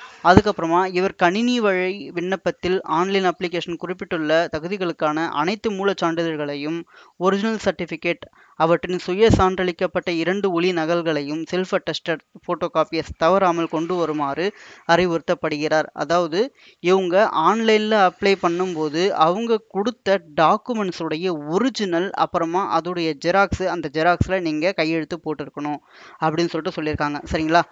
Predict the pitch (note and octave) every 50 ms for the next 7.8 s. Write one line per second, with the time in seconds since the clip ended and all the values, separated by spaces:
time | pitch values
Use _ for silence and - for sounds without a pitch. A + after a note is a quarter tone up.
0 | - - - _ - - - G3 G3+ A#3 C#4 - - _ _ _ _ _ - D#3+
1 | E3 E3+ E3+ E3+ E3 E3+ F3+ E3+ D#3 F#3+ G3+ G3+ G3+ G3+ A3+ C4 C4+ - _ _
2 | _ _ _ _ - D#3+ E3 F#3 G3+ B3 B3 C4 G#3 E3+ F#3 F3 F3+ - - -
3 | - F3+ E3+ - - G#3 B3 C#4+ - - - E3+ E3 D#3 D3+ E3 F3 F#3 - -
4 | G3 F3+ - F3+ E3 D#3+ E3+ F3 E3+ F#3 E3+ E3 F3 - C#4+ B3 G3+ F#3+ F#3 F#3
5 | E3+ E3 D#3 D#3 D3+ E3 G#3 A3+ - - D#3+ F3 E3 - - F#3+ F#3 E3+ E3 D3+
6 | - C#3+ C#3+ - D3 - _ - E3+ E3 D#3 D3+ D#3 F3+ F#3 - E3+ E3 E3 -
7 | E3+ E3+ E3 E3+ D3+ G3+ G3+ F3+ D3+ C#3+ - D3+ D3+ C#3 C#3+ C#3